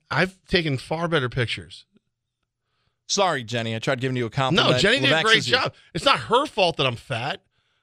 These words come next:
Speaker 1: I'm just saying, like, uh, you know, uh, skinnier, I've done better pictures. I looked, I gotta tell you, the, the, the, the gentleman who did the picture for the Firewolves was in here.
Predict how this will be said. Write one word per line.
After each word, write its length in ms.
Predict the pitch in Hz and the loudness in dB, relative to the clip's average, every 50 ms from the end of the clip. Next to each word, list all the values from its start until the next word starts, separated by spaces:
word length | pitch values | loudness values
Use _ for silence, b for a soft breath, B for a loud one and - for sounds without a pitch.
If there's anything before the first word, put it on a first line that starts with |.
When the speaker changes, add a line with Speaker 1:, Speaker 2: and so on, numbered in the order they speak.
| _ - | _ -4
Speaker 1:
I'm 80 | 147 170 | -2 0
just 160 | 180 180 - | 0 0 2
saying, 260 | - 240 226 175 135 | 4 4 4 4 4
like, 140 | 123 120 120 | 2 0 0
uh, 160 | 151 151 143 160 | -2 -4 0 0
you 100 | 156 165 | 2 2
know, 200 | 147 131 127 131 131 131 | 4 2 2 -2 -6 -10
uh, 60 | 131 | -8
skinnier, 540 | 117 - - - 185 185 190 190 196 196 196 165 | -6 -6 -2 0 2 4 4 4 4 2 0 -2
I've 140 | 165 160 160 | -4 -4 0
done 220 | 170 175 170 165 | 0 0 2 2
better 140 | 170 175 165 | 0 0 0
pictures. 340 | - 180 175 - 185 170 - b b b b b b b b | -4 -4 -4 -4 -6 -6 -8 b b b b b b b b
I 80 | 156 | 2
looked, 260 | 190 247 247 - - b b b b - | 2 2 0 0 -12 b b b b 0
I 60 | 170 | 0
gotta 120 | 208 196 | 0 2
tell 140 | - 240 247 | 4 2 2
you, 60 | 233 180 | 4 4
the, 160 | 151 143 147 | 2 2 2
the, 220 | 135 131 139 135 139 - - 131 | 0 -4 -6 -6 -6 -12 -8 -2
the, 340 | 139 135 131 127 123 123 123 - _ _ _ - | 0 2 2 2 0 -2 -6 -14 _ _ _ -10
the 80 | 123 | -8
gentleman 400 | 117 110 170 180 180 180 175 175 | -4 0 2 2 4 4 2 2
who 140 | 165 156 147 | 2 0 0
did 240 | 143 - 170 165 147 | -2 -2 -2 -2 -2
the 80 | 151 | -2
picture 360 | 127 - 175 170 - - 165 151 | -2 0 0 0 0 0 -2 -2
for 220 | - - 156 147 | -2 -2 -4 -2
the 300 | 143 147 139 139 135 131 | -2 0 0 0 -2 -2
Firewolves 580 | - - 175 226 - 302 214 120 113 107 - - | -2 -4 -4 -2 -2 -4 -2 0 -2 -2 -2 -2
was 160 | 110 101 101 | -4 -2 0
in 120 | 107 98 | 0 0
here. 280 | 95 101 101 107 113 | 0 0 0 0 0